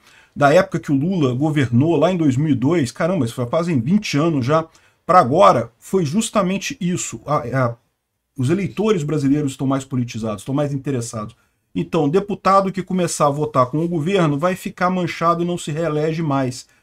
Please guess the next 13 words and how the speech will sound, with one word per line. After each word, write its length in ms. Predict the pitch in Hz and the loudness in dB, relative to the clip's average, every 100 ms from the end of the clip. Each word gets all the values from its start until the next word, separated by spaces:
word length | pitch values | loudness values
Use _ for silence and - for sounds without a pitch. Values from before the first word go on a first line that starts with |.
| _ | _
Aí, 220 | - 208 254 | 0 2 2
sessenta 420 | 208 - 214 214 | -2 -4 -4 -2
milhões, 440 | 180 151 202 180 | 0 0 0 0
meu 80 | 143 | 2
amigo, 240 | 127 135 | 2 2
não 180 | 175 202 | 0 -4
vale 260 | 160 180 185 | -2 -2 -2
nada 360 | 151 160 156 | -2 -2 -2
isso 160 | 139 151 | -6 -6
no 40 | |
final 220 | 147 143 143 | -8 -4 -4
das 160 | 151 | -6
contas. 380 | - 127 120 - | -6 -6 -6 -14